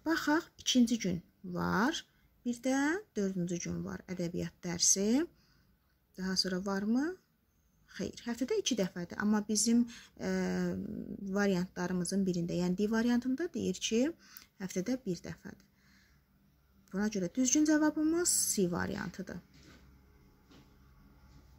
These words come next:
Üçüncü sual. Complete the sentence.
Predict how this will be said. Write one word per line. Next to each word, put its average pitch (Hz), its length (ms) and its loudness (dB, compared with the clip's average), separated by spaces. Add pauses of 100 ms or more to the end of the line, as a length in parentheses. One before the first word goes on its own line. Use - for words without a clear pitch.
(1040)
Üçüncü 349 380 4
sual. 214 440 4 (420)
Complete 330 480 4
the 269 120 4
sentence. 214 600 4